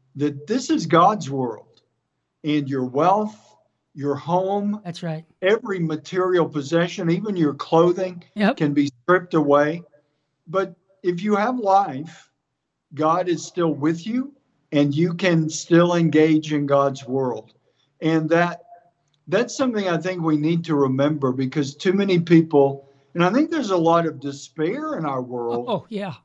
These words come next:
Speaker 1: with people that have forgotten God, and they're losing some of that control. They're losing some of the things they have. And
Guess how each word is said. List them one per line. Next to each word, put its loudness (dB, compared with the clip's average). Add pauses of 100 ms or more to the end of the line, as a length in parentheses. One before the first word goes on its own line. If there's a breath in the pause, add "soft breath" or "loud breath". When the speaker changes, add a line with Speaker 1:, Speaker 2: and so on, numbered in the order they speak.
(140)
Speaker 1:
with 0
people 0 (600)
that 0 (240)
have 0
forgotten 0
God, -2 (640)
and -4
they're 0
losing -4
some -2
of -2
that 0
control. -2
They're 0
losing -2
some 0
of 0
the 0
things -2
they 2
have. -6 (540)
And 4